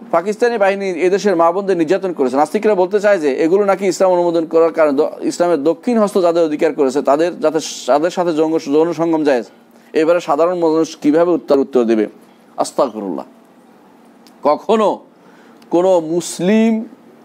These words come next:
কোনো মুসলিম কখনো দাসদাসী হইতে পারে না। একটা পাইকারি কথা, কোনো দিন কোনো মুসলিম দাসদাসী হইতে পারে না।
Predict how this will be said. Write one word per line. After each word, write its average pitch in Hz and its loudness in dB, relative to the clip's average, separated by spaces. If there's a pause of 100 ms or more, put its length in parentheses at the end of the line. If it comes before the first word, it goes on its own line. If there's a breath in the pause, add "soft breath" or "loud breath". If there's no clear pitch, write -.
কোনো 190 2
মুসলিম 202 0
কখনো 175 2
দাসদাসী 139 0
হইতে 123 0
পারে 107 -6
না। 71 -14 (800)
একটা 165 0 (100)
পাইকারি 147 2
কথা, - -2
কোনো 220 2
দিন 185 -2
কোনো 175 0
মুসলিম 165 -2
দাসদাসী 151 2
হইতে 175 2 (160)
পারে 139 0
না। 110 -10